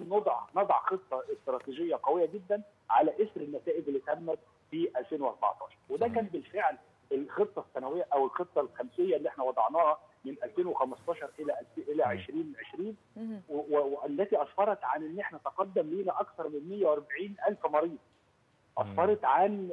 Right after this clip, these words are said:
Speaker 1: آه، إن بقى عندنا عدد المراكز العلاجية تمانية وعشرين مركز علاجي موزعين على مستوى سبعتاشر
Speaker 2: مم.
Speaker 1: محافظة، وإن يتفضل علينا فخامة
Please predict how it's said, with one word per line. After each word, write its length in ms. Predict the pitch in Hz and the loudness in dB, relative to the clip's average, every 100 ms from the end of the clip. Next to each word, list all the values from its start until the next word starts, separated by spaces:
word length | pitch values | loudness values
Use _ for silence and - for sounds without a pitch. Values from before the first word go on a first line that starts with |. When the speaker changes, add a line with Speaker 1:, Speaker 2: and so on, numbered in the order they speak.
| - | -4
Speaker 1:
آه، 200 | 151 147 | -2 0
إن 120 | 147 139 | -2 2
بقى 280 | 160 143 | 4 6
عندنا 280 | 123 156 185 | 6 2 2
عدد 320 | 135 156 175 165 | 4 4 2 -2
المراكز 380 | 139 135 180 185 160 | -4 -2 -2 -4 -6
العلاجية 440 | 117 131 - 185 | -4 -4 2 0
تمانية 340 | - 139 196 | 0 -10 -10
وعشرين 240 | 170 139 - | -10 -10 -10
مركز 320 | 180 - 131 | -12 -12 -12
علاجي 400 | 117 131 202 196 208 _ _ - | -8 -4 -4 -4 -16 _ _ -8
موزعين 440 | 127 127 127 147 165 | -6 -4 -4 -2 2
على 220 | 151 170 | 2 2
مستوى 320 | 139 - 170 139 | -2 -4 -2 -2
سبعتاشر 440 | 131 - 190 196 | -4 -4 -8 -8
Speaker 2:
مم. 120 | 147 - | -8 -2
Speaker 1:
محافظة، 360 | 202 196 208 - _ _ 131 | -2 0 -6 -6 _ _ -6
وإن 200 | 143 147 | -2 -2
يتفضل 640 | 143 156 - 226 190 170 | -2 -2 0 2 2 2
علينا 460 | 120 117 160 190 165 | 0 -2 0 -2 -4
فخامة 360 | - - 180 | -10 -8 -8